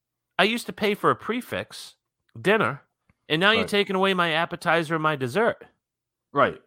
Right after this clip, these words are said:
Speaker 1: And telling me to take it. Like, I used to get free tra-, I used to get transportation to the hotels.
Speaker 2: It wasn't free, it was included.
Speaker 1: It was included.
Speaker 2: It was never free. Like,
Speaker 1: And then people
Speaker 2: parking
Speaker 1: say,
Speaker 2: at the
Speaker 1: "Oh,
Speaker 2: resort
Speaker 1: well."
Speaker 2: was included. It was never free.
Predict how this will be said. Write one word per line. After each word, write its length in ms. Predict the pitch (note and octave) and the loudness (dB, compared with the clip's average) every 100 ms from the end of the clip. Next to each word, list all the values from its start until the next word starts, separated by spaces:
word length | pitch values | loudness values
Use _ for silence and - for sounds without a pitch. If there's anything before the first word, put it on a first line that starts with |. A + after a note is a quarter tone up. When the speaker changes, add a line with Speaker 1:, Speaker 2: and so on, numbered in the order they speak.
| _ - | _ -6
Speaker 1:
And 160 | D#3+ | -2
telling 220 | F3+ F3 | 2 2
me 120 | E3+ D#3 | 2 -4
to 80 | |
take 300 | C#3+ A3 C#4+ | -2 -4 -2
it. 120 | F2+ - _ _ _ _ _ _ _ _ _ _ _ _ _ | -6 -12 _ _ _ _ _ _ _ _ _ _ _ _ _
Like, 200 | D#3 E3 D3+ | -2 0 0
I 60 | |
used 240 | F3 A#3 - | 0 -4 -4
to 60 | |
get 180 | E3+ F3 | -2 -2
free 220 | - F3+ | -2 -4
tra-, 160 | F3+ F3 | -2 -2
I 40 | D#3 | -2
used 200 | G3+ - | -4 -4
to 60 | |
get 140 | D#3+ D3 | -6 -4
transportation 720 | C#3+ C#3+ - - C3 C3+ D#3 | -4 -4 -6 -6 -4 -4 -8
to 200 | - A2+ | -8 -6
the 100 | A2+ | -4
hotels. 680 | D3 C#3 E3+ G3 - - - | -2 -2 0 -2 -2 -8 -12
Speaker 2:
It 40 | A2 | -2
wasn't 320 | D#3+ F3+ - | -2 -2 -6
free, 240 | - E3+ | -4 -2
it 60 | D3 | 0
was 180 | G2 F#2+ | -2 -6
included. 560 | F#2+ - D#3 D#2+ - _ D#3+ | -8 -4 -4 -4 -10 _ -4
Speaker 1:
It 80 | |
was 180 | E3 D#3 | -2 -2
included. 500 | D3+ A3 C4+ F#2 - _ _ _ _ _ A#2+ | -2 0 0 -2 -8 _ _ _ _ _ -8
Speaker 2:
It 40 | |
was 140 | A2+ | -4
never 240 | C#3 D3 F#2+ | 0 0 0
free. 260 | - D#3 B2+ | -2 2 4
Like, 220 | G#2+ G#2 | 4 2
Speaker 1:
And 100 | D#3+ | 4
then 100 | D#3+ | 6
people 180 | F3 - | 4 0
Speaker 2:
parking 140 | B2 | 2
Speaker 1:
say, 100 | C#3+ | 6
Speaker 2:
at 80 | D3 | 8
the 180 | D#3+ D#3 | 10 8
Speaker 1:
"Oh, 40 | |
Speaker 2:
resort 360 | C3+ D3+ C#3+ A2+ | 8 8 8 8
Speaker 1:
well." 80 | |
Speaker 2:
was 220 | B2 C3 A#2+ | 4 4 2
included. 580 | G#2+ C#3+ B2+ F#2+ E2 - | -2 -2 -2 -2 -6 -8
It 100 | A#2 | -6
was 180 | A#2+ | -4
never 260 | C3+ D3 G2+ | -4 -4 -4
free. 400 | - A2+ D2+ | -8 -10 -12